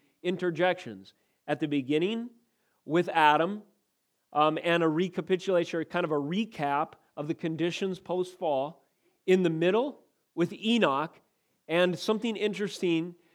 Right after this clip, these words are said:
connected to his life and legacy. And at the end of chapter five, with Noah and the prayer and prophecy of Lamech, his father, for the hope that Noah held out for man. These are three signal interjections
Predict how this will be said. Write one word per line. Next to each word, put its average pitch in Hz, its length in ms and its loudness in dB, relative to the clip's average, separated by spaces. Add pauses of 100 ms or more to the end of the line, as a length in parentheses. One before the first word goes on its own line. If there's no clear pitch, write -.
(160)
connected 190 500 0
to 156 80 -8
his 190 260 2
life 151 280 2
and 143 100 -6
legacy. 143 540 -4 (420)
And 151 100 -8
at 160 120 -4
the 170 180 0
end 214 180 2
of 151 100 -4
chapter 147 380 0
five, 135 480 -2 (280)
with 151 200 -6
Noah 160 640 0 (360)
and 156 160 -4
the 160 60 0
prayer 208 320 2
and 180 140 -2
prophecy 185 560 0
of 135 100 -2
Lamech, 170 400 2
his 170 200 -6
father, 160 440 2
for 147 300 -4
the 143 200 -4
hope 165 340 -6
that 135 220 -4
Noah 143 420 0 (320)
held 147 360 -2
out 135 280 -6
for 123 120 -12
man. 117 340 -8 (680)
These 175 180 -2
are 160 120 4
three 226 420 -2
signal 139 680 0
interjections 170 920 -4